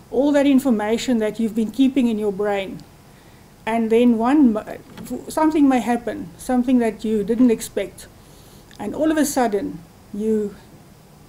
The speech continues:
decide, "I don't trust you anymore." Something that could have happened that would have led to that reaction. So that is how human trust works. And that is something that we, um, in computer science, you know, study. And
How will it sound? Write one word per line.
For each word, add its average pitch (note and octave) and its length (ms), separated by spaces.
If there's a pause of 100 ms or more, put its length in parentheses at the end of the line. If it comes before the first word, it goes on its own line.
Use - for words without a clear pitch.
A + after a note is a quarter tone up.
(140)
decide, G3 540 (600)
"I G#3+ 60
don't A#3 220
trust B3 300
you A3 120
anymore." G3+ 420 (340)
Something B3+ 380
that A3 200 (180)
could B3+ 120
have C4 120
happened A3 340
that G#3 220
would G#3 120
have G3+ 300
led G#3 200
to A3+ 120
that G3 220
reaction. G3+ 560 (800)
So B3+ 120
that C#4+ 140
is G#4+ 160
how E4 240
human C#4 340
trust C4 340
works. - 480 (380)
And A3+ 160
that C#4+ 120
is G4 140
something F4 380
that C4+ 160
we, C4+ 400 (260)
um, G#3+ 360
in A3 120
computer B3+ 380
science, D4+ 600 (720)
you C4 100
know, B3+ 160
study. A#3+ 560
And G#3+ 340